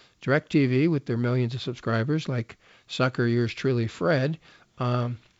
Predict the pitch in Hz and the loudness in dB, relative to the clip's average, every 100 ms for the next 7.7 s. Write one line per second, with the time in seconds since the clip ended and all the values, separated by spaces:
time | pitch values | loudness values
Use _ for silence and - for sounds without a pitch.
0 | _ - - _ _ - 160 139 160 135 | _ -20 -20 _ _ 0 2 4 2 0
1 | 139 139 - 170 185 85 - _ _ _ | 0 0 0 0 0 -2 -18 _ _ _
2 | _ - 131 160 180 175 170 160 151 - | _ -2 4 4 4 2 2 0 0 2
3 | 254 175 139 123 143 127 - 127 139 175 | 4 4 2 -2 -2 -2 -2 0 0 -2
4 | - - - - _ 127 139 135 - 135 | -8 -20 -20 -20 _ -4 0 0 0 2
5 | 139 131 - 131 139 127 123 123 131 123 | 2 2 2 2 2 0 -2 0 0 2
6 | 131 131 123 - 123 120 117 113 131 - | 2 2 0 -2 -2 0 -2 -6 -12 -6
7 | 143 160 160 135 131 127 - | 0 2 2 0 -4 -8 -16